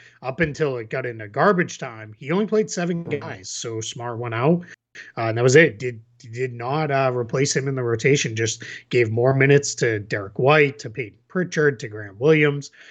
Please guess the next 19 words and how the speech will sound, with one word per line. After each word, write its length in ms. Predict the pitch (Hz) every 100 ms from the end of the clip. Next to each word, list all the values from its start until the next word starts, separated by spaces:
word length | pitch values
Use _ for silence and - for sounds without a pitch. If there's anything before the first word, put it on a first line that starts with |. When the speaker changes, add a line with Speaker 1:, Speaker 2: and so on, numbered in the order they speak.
| _
Speaker 1:
Uh, 120 | 123 113
all 260 | 107 135
those 280 | 135 127 127
guys 280 | 123 117 113
played 260 | - 113 107
more 180 | 113
minutes. 360 | 110 117 110 110
So 80 | 113
basically 480 | 107 127 - 117 117
their 160 | 117
main 480 | 120 113 117 123 123
seven 340 | 120 131 117 107
guys, 380 | 113 117 147 - - - -
everybody 340 | 139 135 131
played 300 | 113 131 120
between 300 | 113 143 110
twenty-four 720 | 107 - 131 131 143 139 127
minutes. 420 | 113 104 95 -
So, 320 | - - 101